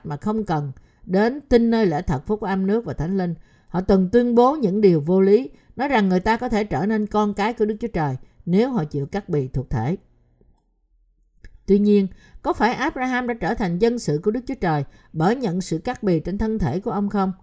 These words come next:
Không. Abraham trở nên dân sự của Đức Chúa Trời bởi lời Ngài, và đó cũng là dấu hiệu rằng ông đã chịu cắt bì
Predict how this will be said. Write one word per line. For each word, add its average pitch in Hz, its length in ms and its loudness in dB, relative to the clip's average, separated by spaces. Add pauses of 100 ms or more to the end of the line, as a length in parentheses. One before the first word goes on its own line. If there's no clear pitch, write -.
(280)
Không. 170 300 -2 (360)
Abraham 254 540 -2
trở 170 140 0
nên 240 200 0
dân 240 200 2
sự 147 240 -2
của 196 80 -2
Đức 233 160 -2
Chúa 254 80 -6
Trời 147 300 -2 (260)
bởi 156 220 0
lời 180 220 4
Ngài, 143 340 -2 (300)
và 139 100 -2
đó 202 200 4
cũng 262 200 -6
là 220 80 2
dấu 190 220 0
hiệu 190 220 2
rằng 156 180 -4
ông 185 220 -2
đã 151 100 -4
chịu 147 240 -4
cắt 208 220 -8
bì 143 180 -2